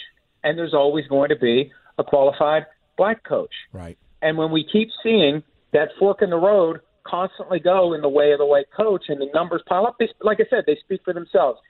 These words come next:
Speaker 1: You don't need a smoking gun. You don't need some sort of a damning admission. All you need are the numbers. And at some point,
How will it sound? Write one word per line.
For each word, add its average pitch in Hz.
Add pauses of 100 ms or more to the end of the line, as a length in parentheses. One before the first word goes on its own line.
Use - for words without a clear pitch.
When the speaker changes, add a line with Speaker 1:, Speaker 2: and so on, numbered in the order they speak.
(160)
Speaker 1:
You 143
don't 175
need 175
a 165
smoking 156
gun. 143 (300)
You 139
don't 165
need 160
some 165
sort 160
of 143
a 147
damning 147
admission. 143 (240)
All 156
you 156
need 151
are 139
the 135
numbers. 139 (260)
And 135
at 139
some 160
point, 180